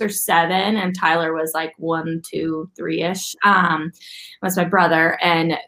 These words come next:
my parents came home with this tiny little pug named Ruby. Oh my God, she was the best. Um, and then my brother started to have really bad allergies to Ruby, and, um, we needed to find a home for her. But I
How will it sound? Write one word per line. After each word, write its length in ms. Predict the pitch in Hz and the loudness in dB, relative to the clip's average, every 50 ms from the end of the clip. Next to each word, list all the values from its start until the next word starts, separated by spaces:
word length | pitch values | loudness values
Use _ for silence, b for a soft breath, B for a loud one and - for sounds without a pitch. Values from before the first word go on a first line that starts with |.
| _ _ | _ _
my 140 | 113 156 160 | -2 -2 0
parents 280 | 160 208 196 196 190 190 | 2 2 0 0 0 0
came 180 | - 214 208 | 2 4 4
home 180 | 202 196 185 185 | 4 4 2 2
with 100 | 185 180 | 2 0
this 160 | 180 175 - | 0 -2 -4
tiny 300 | - - 285 285 285 285 | 0 2 4 6 6 8
little 200 | 269 269 269 240 | 8 6 4 4
pug 240 | - 277 277 277 269 | 4 4 4 6 6
named 200 | 277 269 269 269 | 4 4 4 2
Ruby. 320 | 269 269 262 277 285 - | 0 0 0 2 0 0
Oh 40 | - - | 0 0
my 100 | - - | -2 -2
God, 180 | - - 277 | -2 -2 -2
she 60 | 320 | -4
was 160 | 311 339 311 320 | -4 -4 -2 0
the 100 | 359 294 | -2 4
best. 520 | 311 339 349 349 370 370 - - - - | 6 8 8 8 6 4 2 -4 -2 0
Um, 480 | - 247 240 240 233 226 220 220 233 240 | 2 4 6 6 8 6 6 4 4 2
and 300 | 240 247 - 262 262 254 | 2 2 2 2 4 6
then 360 | 247 247 247 240 240 240 240 | 6 6 6 4 4 2 2
my 80 | 226 | 2
brother 400 | 226 320 320 320 311 330 320 320 | 2 4 2 4 4 4 2 2
started 260 | - - 254 226 214 214 | 0 -2 -4 -4 -4 -2
to 80 | 208 | -2
have 80 | - - - | -4 -4 -4
really 120 | - - | -8 -6
bad 140 | - - - - - 466 | -6 -6 -2 4 6 6
allergies 540 | 427 403 403 392 370 381 370 370 339 330 - | 8 8 6 4 4 2 2 2 2 -2 -4
to 100 | - 440 | -4 -2
Ruby, 600 | 320 311 311 311 311 294 302 302 302 302 302 285 | 0 0 0 0 2 2 2 4 4 2 2 2
and, 340 | 269 247 208 202 202 196 185 B B B B B B - | 2 2 2 2 0 -2 -6 B B B B B B 2
um, 580 | 208 208 208 202 190 185 185 180 180 185 185 - 220 185 | 4 6 6 6 6 6 4 2 0 -2 -4 -6 -6 -2
we 160 | 196 202 202 | 0 2 4
needed 220 | 208 208 202 196 185 | 4 2 2 2 -2
to 100 | 208 202 | -4 -2
find 220 | - 214 214 214 208 | 0 0 0 2 0
a 60 | 202 | 0
home 240 | 196 208 220 220 208 | 0 2 0 0 0
for 120 | - 214 - | -2 -2 0
her. 160 | 208 208 202 | 0 0 0
But 160 | 202 196 185 180 - | 2 2 2 4 4
I 400 | 185 185 185 196 220 220 - | 4 4 6 6 4 4 4